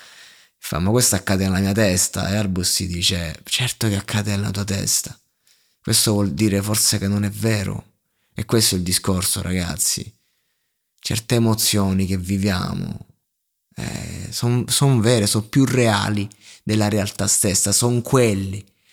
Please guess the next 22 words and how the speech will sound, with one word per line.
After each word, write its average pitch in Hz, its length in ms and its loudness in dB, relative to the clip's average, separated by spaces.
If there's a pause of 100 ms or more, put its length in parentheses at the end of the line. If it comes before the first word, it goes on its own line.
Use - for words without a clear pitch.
son 113 200 0
quelle 123 280 4
là 110 200 4
la 92 140 2
vera 92 220 0
verità. 92 540 -4 (360)
E - 100 -2
a 107 120 0
quelle 120 260 4
ci 110 60 2
dobbiamo 101 360 2
legare, 95 760 -2 (280)
e 110 140 -2
quelle 117 240 4
dobbiamo, 101 720 0 (460)
eh, 87 300 -8
sentire 113 720 4
intensamente, 95 1120 0 (380)
non 127 380 4
i 113 100 0
momenti, 110 500 4
diciamo, 101 840 0